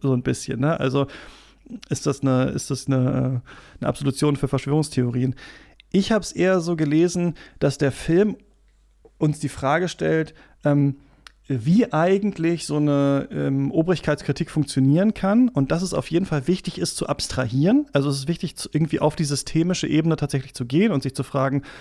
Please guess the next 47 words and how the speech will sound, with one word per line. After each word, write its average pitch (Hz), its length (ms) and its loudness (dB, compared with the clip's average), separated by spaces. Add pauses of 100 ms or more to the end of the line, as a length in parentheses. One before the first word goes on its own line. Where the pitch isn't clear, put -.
(300)
ähm, 131 300 0 (200)
was - 140 -4
funktioniert 147 480 0
da 156 100 2
eigentlich, 143 520 0
äh, 135 360 -4
wie? 156 320 0
Also 123 220 0
wie 135 320 2
agiert 135 460 0
der 123 80 -2
Kapitalismus, 135 480 0
wie 127 100 0
agiert 131 300 0
Big - 160 -4
Pharma, 160 420 2
wie 147 140 2
agieren 143 320 2
auch 139 100 -2
diese 143 220 -2
C - 180 -2
E 135 160 2
Os? 208 340 2
Ich - 120 -6
glaube 151 260 0
auch, 143 100 -2
wir 147 60 -2
können 143 220 0
mitnehmen, 151 260 0
man 135 140 2
kann 143 180 2
sowieso 135 520 0
sowohl 135 360 2
kritisch - 380 -4
gegenüber 143 340 0
C - 240 -6
E - 60 -6
Os 147 180 -2
sein, 131 140 0
als 151 240 0
auch 185 160 -2
gegenüber 147 400 -2
der 127 120 -4
Firmen, 170 360 0
als - 200 -2
auch 165 120 -4
gegenüber 143 480 -2